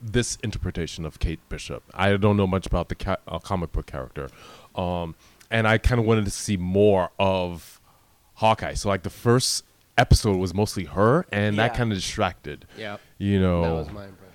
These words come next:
Speaker 1: you know, it's like, it's like, this is a Hawkeye show, but it's mostly
Speaker 3: Thank
Speaker 1: Kate
Speaker 3: you.
Speaker 1: Bishop.
Speaker 2: Well,
Speaker 3: Thank
Speaker 2: well, well, no,
Speaker 3: you.
Speaker 2: no, no. Okay, then both of you completely, uh, misinterpreted, I think.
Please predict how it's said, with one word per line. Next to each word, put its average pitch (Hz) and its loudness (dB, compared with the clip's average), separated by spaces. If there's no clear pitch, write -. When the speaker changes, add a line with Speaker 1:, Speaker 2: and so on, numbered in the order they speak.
Speaker 1:
you 98 -4
know, 98 2
it's 98 -4
like, 104 0
it's 117 -6
like, 113 0
this 160 0
is 170 -4
a 160 2
Hawkeye 180 4
show, 82 -4
but 107 -2
it's - -8
mostly 98 -2
Speaker 3:
Thank - -8
Speaker 1:
Kate 78 -4
Speaker 3:
you. - -4
Speaker 1:
Bishop. 156 -6
Speaker 2:
Well, 185 -4
Speaker 3:
Thank - -4
Speaker 2:
well, 190 0
well, 175 -4
no, 202 -4
Speaker 3:
you. 208 -4
Speaker 2:
no, 202 -4
no. 156 -6
Okay, 151 -6
then 160 -4
both 180 -4
of 175 -8
you 165 -4
completely, 151 -8
uh, 120 -6
misinterpreted, 135 -10
I 135 -6
think. 123 -12